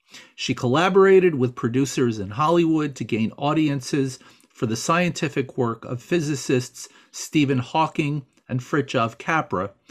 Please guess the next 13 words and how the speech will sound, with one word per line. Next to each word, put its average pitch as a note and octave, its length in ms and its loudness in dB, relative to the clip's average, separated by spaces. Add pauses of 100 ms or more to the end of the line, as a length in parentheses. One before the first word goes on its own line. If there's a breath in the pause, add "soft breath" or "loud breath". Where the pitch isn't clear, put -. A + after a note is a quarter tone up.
(200 soft breath)
and D#3 140 0
its C#3 160 -2
relationship C3 800 0
to B2+ 100 -6
human A#2 420 -4
consciousness. - 960 -6 (560 loud breath)
Previously, F#3+ 640 4
she - 260 -4
had G#2+ 280 -4 (400 soft breath)
decades-long D3+ 800 2
career D3 540 0
in G2+ 220 -6
healthcare, D3 640 -2